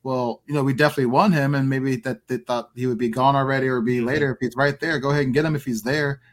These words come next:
Speaker 1: That's kinda like the mode of a draft. If, if it's your guy and he's there, you grab him no matter where he is,
Speaker 2: I
Speaker 1: if he's
Speaker 2: agree
Speaker 1: there
Speaker 2: with that.
Speaker 1: for you. So it's kinda hard. That's what you said. Mock drafts don't really
Speaker 2: But why
Speaker 1: Yeah.
Speaker 2: is it, why is it that a guy in the third round that you drafted in the third round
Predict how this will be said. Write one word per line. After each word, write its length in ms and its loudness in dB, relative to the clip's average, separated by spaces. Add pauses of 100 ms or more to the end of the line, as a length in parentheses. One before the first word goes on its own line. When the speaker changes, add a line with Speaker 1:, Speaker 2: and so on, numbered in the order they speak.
(120)
Speaker 1:
That's 160 -6
kinda 160 0
like 100 -4
the 80 -4
mode 160 0
of 100 -6
a 40 -4
draft. 460 -2
If, 100 -8
if 140 -6
it's 180 2
your 140 4
guy 340 10
and 80 2
he's 200 0
there, 220 2
you 120 0
grab 320 0
him 60 0
no 60 0
matter 300 0
where 240 2
he 140 2
is, 200 0
Speaker 2:
I 40 -2
Speaker 1:
if 100 -6
he's 160 0
Speaker 2:
agree 220 0
Speaker 1:
there 80 2
Speaker 2:
with 100 -4
that. 120 -6
Speaker 1:
for 120 -2
you. 180 -2 (340)
So 140 -4
it's 100 -2
kinda 260 4
hard. 400 6 (160)
That's 180 -2
what 80 -2
you 80 -2
said. 240 -4
Mock 280 0
drafts 340 0
don't 120 -4
really 440 -2 (560)
Speaker 2:
But 180 2
why 220 6
Speaker 1:
Yeah. 140 6
Speaker 2:
is 180 2
it, 180 0 (520)
why 320 2
is 200 2
it 140 -4
that 140 -2
a 40 -2
guy 380 2
in 160 -4
the 60 -8
third 460 -2
round 540 -8 (100)
that 200 -10
you 80 -6
drafted 500 -4
in 80 -10
the 80 -12
third 380 -6
round 500 -12